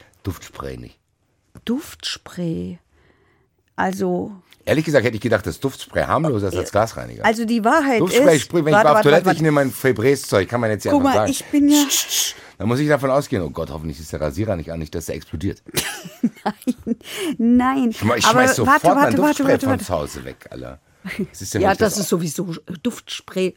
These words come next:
Speaker 2: stinkt, so geht's schon mal los.
Speaker 1: Nein,
Speaker 2: Doch.
Speaker 1: nein, dieses Vanillezeug ist super.
Speaker 2: Boah, boah,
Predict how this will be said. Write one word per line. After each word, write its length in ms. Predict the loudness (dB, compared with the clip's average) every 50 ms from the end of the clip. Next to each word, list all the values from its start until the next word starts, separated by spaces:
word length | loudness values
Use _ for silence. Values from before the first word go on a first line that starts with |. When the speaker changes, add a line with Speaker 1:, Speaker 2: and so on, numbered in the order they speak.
| _ -12
Speaker 2:
stinkt, 540 | -12 -10 -4 -2 0 0 0 0 -2 -4
so 160 | -6 -6 -6 -6
geht's 240 | -6 -8 -10 -10
schon 140 | -8 -6 -4
mal 140 | -4 -4 -6
los. 160 | -8 -10 -10 -10
Speaker 1:
Nein, 560 | -10 -10 -12 -12 -14 -12 -10 -10 -10 -4 2 4
Speaker 2:
Doch. 640 | 6 8 10 10 10 10 10 10 10 8 8 6 4
Speaker 1:
nein, 240 | 2 2 2 2 2
dieses 200 | 0 -2 0 0
Vanillezeug 500 | 0 0 0 -2 -4 -4 -2 -2 -2 -4
ist 120 | -6 -10
super. 500 | -10 -10 -10 -10 -8 -8 -8 -8 -8 -12 _ _ _
Speaker 2:
Boah, 480 | -16 -14 -14 -14 -14 -14 -16 -16 -20 -20 _ _ _ _ _ _ _ _
boah, 560 | -20 -20 -20 -20 -20 -20 -18 -18 -18 -18 -20